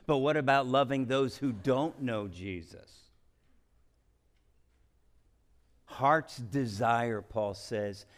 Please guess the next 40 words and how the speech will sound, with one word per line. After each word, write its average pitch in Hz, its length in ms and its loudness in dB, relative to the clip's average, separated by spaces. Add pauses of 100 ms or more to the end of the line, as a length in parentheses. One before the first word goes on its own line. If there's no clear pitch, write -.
(120)
and 117 120 -4
because 131 440 0
of 131 120 0
that 127 240 0
desire, 123 400 2
he 117 160 -2
said, 123 260 -4
"And 117 140 -4
my 113 160 -2
prayer 147 520 -4 (220)
to 135 100 -4
God 135 480 0 (200)
for 127 160 -4
the 117 180 0
Israelites, 127 640 0
the 123 180 -2
nation 131 480 0
of 113 160 -4
Israel, 123 580 -2 (200)
of 120 160 2
which 131 340 -2
Paul 131 320 2
was 117 400 0
one, 117 500 -4 (1160)
a 127 100 0
member 131 600 2 (140)
of 117 160 -4
the 117 100 -4
nation 123 400 -4
of 110 100 -8
Israel." 120 600 -4 (1080)
And 85 100 -10
he 117 200 -4
was, 113 320 -6 (180)
"Oh 113 380 -8
God, 113 320 -8
that 117 140 -12
they'd 110 220 -8
be 101 120 -10
saved." - 600 -18